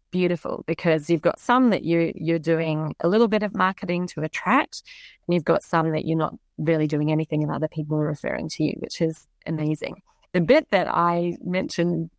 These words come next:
just really briefly, and I haven't spoken about, is the find. And this is where I try to move people away from. So where they are actually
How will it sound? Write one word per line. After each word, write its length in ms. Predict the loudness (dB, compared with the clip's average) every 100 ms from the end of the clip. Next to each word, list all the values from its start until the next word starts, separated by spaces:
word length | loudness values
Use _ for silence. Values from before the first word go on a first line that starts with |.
| -2
just 260 | 0 0
really 300 | 0 0 0
briefly, 440 | 0 0 -2 -4 -4
and 100 | -4
I 60 |
haven't 320 | -2 -4 -6
spoken 320 | -4 -2 -2 0
about, 240 | 0 2
is 140 | 0 -2
the 100 | -8
find. 540 | -2 -2 -2 -4 -6
And 160 | -4 -2
this 140 | -2
is 140 | 0
where 160 | 2 2
I 180 | 2 -2 -6 -20 -20 _
try 280 | -8 -2 0
to 100 | 0
move 180 | 0 0
people 240 | 0 2
away 320 | 2 2 0
from. 400 | -2 -4 -4 -6
So 280 | -4 -2 -2 -6 -20 -20 _ _
where 380 | 0 4 4 2
they 280 | 2 2 0
are 380 | -2 -2 -2 -2 -6 _ _ -8
actually 500 | -8 -6 -2 -2 -2